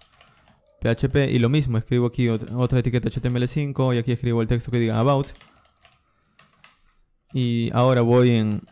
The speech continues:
slash about punto P H P. Vamos a ver también el contenido.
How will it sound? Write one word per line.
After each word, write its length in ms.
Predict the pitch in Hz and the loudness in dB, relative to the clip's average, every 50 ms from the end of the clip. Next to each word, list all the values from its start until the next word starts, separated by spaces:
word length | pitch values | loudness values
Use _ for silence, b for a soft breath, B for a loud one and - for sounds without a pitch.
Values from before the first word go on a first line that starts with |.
| - | -2
slash 400 | 131 127 127 123 120 113 - - - - | 0 2 2 2 2 0 -2 -4 -8 -6
about 500 | - 117 113 117 120 120 117 110 107 - - | -4 -2 0 2 2 2 2 2 0 -4 -4
punto 300 | - 127 120 113 123 107 | -2 -2 -2 -2 -2 -2
P 100 | - 117 | -2 -2
H 140 | - 147 | -2 -2
P. 180 | 143 156 151 156 - - - - _ _ B B B B B B B B B B - | 0 0 0 -2 -2 -6 -18 -20 _ _ B B B B B B B B B B -2
Vamos 220 | 139 143 143 - | 0 0 2 4
a 40 | 151 | 4
ver 120 | 139 135 | 4 4
también 240 | 135 139 131 127 131 | 4 2 0 0 0
el 60 | 131 | 0
contenido. 440 | 127 131 127 135 147 170 156 120 110 | 2 0 2 2 2 2 0 0 -2